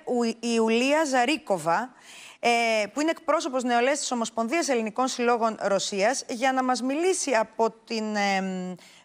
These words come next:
από, από το Σαρτανά. Μάλιστα. Καλή σας μέρα.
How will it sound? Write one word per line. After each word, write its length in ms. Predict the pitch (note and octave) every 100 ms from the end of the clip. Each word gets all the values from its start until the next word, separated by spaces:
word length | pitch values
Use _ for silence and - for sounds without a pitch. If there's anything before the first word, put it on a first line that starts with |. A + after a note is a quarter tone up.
| _
από, 340 | A3 G#3+ A3+ - _ -
από 180 | A#3 -
το 80 |
Σαρτανά. 680 | A#3 A#3+ A#3 A#3+ D4+ D#4 F3 - _
Μάλιστα. 640 | C#4 E4+ C#4+ - E3+ D#3 -
Καλή 300 | A3+ A#3+ D#4+
σας 200 | E4+ D#4+
μέρα. 460 | E4+ F4 A3 E3+